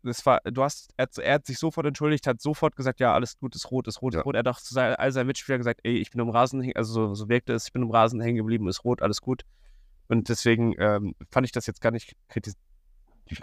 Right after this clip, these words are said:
Speaker 1: wie sagt man das, kritisierbar? Also
Speaker 2: Nee, also ich hab jetzt auch nicht das gif heute gesehen und hab mir gedacht, "Was für eine Scheiße." Also das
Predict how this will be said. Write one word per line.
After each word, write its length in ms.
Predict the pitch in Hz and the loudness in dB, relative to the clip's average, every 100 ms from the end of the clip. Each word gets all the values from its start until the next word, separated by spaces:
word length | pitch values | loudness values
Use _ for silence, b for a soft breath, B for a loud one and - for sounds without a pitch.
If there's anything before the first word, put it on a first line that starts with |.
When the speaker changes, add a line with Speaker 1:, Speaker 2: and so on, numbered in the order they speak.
| - | -8
Speaker 1:
wie 140 | 92 | -2
sagt 180 | 98 110 | 0 2
man 100 | 101 | 4
das, 300 | 98 - - | 2 0 -12
kritisierbar? 760 | - - - 104 101 127 135 147 - - _ - - _ _ _ - | -8 -6 -2 0 2 2 2 -2 -6 -20 _ -20 -20 _ _ _ -10
Also 200 | 107 107 92 | 0 2 2
Speaker 2:
Nee, 320 | 87 92 98 | 0 2 2
also 340 | 82 90 87 - | 0 0 -2 -4
ich 140 | - 101 | -4 -2
hab 100 | 92 | 0
jetzt 120 | 92 | 0
auch 100 | 95 | -2
nicht 140 | 95 | 0
das 160 | 92 - | -2 0
gif 160 | 98 | -2
heute 200 | 95 90 | 2 0
gesehen 200 | 87 87 | 0 0
und 100 | 87 | 0
hab 80 | 90 | 0
mir 80 | 90 | -2
gedacht, 260 | 87 85 - | -2 -2 -2
"Was 140 | 85 | -4
für 60 | 87 | -2
eine 100 | 78 | -2
Scheiße." 380 | - 85 82 | 0 0 0
Also 320 | 78 78 78 76 - | -2 -2 -2 -4 -8
das 340 | 78 - - | -10 -10 -14